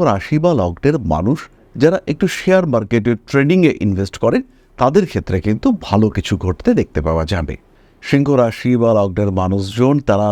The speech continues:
তাদের ক্রিয়েটিভিটিকে অনেকটা এক্সপ্লোর করতে পারবেন। নিজেদেরকে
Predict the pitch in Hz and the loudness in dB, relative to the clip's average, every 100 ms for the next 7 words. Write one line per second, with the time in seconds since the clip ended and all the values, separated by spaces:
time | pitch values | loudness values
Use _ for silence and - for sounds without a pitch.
0 | - 95 104 - - 175 196 208 143 107 | -2 0 -2 -2 2 4 4 2 2 0
1 | 92 95 - 92 92 - 117 - - - | 0 -2 0 -2 -2 0 0 0 -8 -4
2 | 95 95 - 87 - 98 98 98 151 208 | -2 0 -2 -2 -2 0 0 2 2 2
3 | - _ _ 117 151 151 156 151 - | -4 _ _ 0 2 2 -2 -4 -4